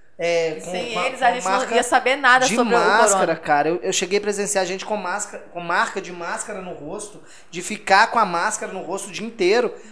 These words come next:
Speaker 1: porque trabalhava dentro de hospital. Os caras são, é,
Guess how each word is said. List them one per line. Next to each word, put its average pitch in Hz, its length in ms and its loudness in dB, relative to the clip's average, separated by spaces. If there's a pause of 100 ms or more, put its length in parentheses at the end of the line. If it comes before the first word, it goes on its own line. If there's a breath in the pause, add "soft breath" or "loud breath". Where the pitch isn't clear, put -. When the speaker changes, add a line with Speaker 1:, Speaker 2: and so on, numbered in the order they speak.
(120 loud breath)
Speaker 1:
porque 190 200 -8
trabalhava 185 460 2
dentro 190 220 -4
de 190 60 -2
hospital. 170 440 4
Os 175 100 0
caras 196 260 0
são, 214 280 -8 (480)
é, 170 140 -6